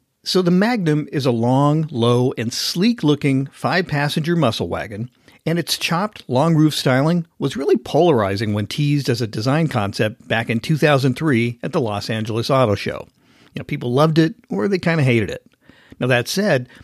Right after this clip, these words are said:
Dodge is known for some bold designs, and personally, I like the chunky, funky, chopped roof styling of their Magnum wagon.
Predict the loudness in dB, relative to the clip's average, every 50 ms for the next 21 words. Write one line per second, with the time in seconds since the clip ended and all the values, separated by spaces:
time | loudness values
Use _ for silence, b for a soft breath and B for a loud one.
0 | B B -10 -6 -4 -2 -2 -2 -2 -4 -4 -2 0 2 2 2 2 4 4 4
1 | 4 4 4 2 0 0 -2 -2 0 0 -2 0 0 0 0 2 0 0 0 0
2 | 2 2 2 2 0 -2 -4 -8 B B B B B B -8 -8 -8 -8 -10 -8
3 | -4 -4 -2 0 2 2 2 4 4 2 0 -2 _ _ -2 0 0 2 4 4
4 | 2 2 0 -2 -6 -8 -6 -6 -2 0 0 0 0 0 -2 -2 0 -2 -4 -6
5 | -8 -4 -2 0 0 0 0 -2 -2 -2 -4 -6 -8 -6 -2 -2 -2 -2 0 0
6 | 0 0 0 0 -2 0 0 2 2 2 0 -2 -2 -4 -4 -4 -2 -2 -2 -4
7 | -6 -8 -6 -6 -4 -2 -2 0 0 0 0 0 -2 -4 -8 -14 -16 -18 -20